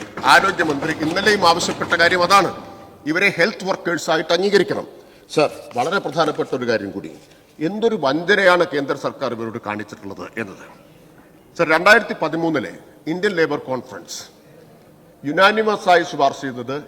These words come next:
ഇവരെ ഹെൽത്ത് വർക്കേഴ്സായിട്ട് അംഗീകരിക്കണം എന്നതാണ്.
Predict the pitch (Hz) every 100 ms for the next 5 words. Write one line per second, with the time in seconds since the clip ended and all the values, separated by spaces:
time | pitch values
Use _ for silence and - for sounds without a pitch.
0 | - 123 131 131 - 123 - 120 120 113
1 | 117 113 117 120 117 117 127 139 - 160
2 | 180 160